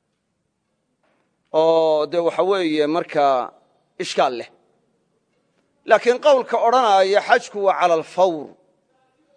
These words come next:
qolyaha qaba marka ra'yigooda lagu tago, ishkaalaadkan iman maayaan.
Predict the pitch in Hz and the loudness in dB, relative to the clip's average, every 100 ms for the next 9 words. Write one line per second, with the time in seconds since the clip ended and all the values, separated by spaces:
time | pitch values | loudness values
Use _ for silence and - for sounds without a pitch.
0 | 269 _ _ _ _ _ _ _ _ _ | _ _ _ _ _ _ _ _ _ _
1 | 262 269 285 277 _ _ _ _ _ _ | _ _ _ _ _ _ _ _ _ _
2 | _ _ _ _ 185 208 247 180 180 180 | _ _ _ _ -4 2 2 2 0 2
3 | 185 208 196 - 170 208 175 160 156 143 | 2 2 -2 -4 0 0 0 -2 -2 -2
4 | 139 135 156 - 123 120 117 _ _ _ | -4 -4 -8 -14 -12 -12 -14 _ _ _
5 | _ _ _ _ _ _ _ _ 175 - | _ _ _ _ _ _ _ _ -12 -2
6 | 196 214 202 170 165 170 160 127 107 95 | 2 4 2 0 -6 -4 -4 -4 -6 -12